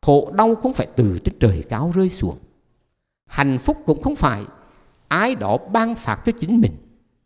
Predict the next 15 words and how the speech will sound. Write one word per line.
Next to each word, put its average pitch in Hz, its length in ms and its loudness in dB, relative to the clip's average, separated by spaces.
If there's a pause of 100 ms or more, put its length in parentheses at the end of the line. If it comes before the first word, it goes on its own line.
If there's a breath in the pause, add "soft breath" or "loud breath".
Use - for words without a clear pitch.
(280)
mà 78 80 -16 (140)
tất 220 260 0
cả 85 100 -6 (100)
cái 190 120 -6
đau 208 220 4
khổ - 320 -4
của 117 80 -4
con 175 280 -2
người, 98 220 -4 (680)
sống - 420 -4
cũng 120 180 0
vậy, 98 180 -4 (600)
chết 127 140 -4 (160)
cũng 95 200 -2
vậy 82 180 -6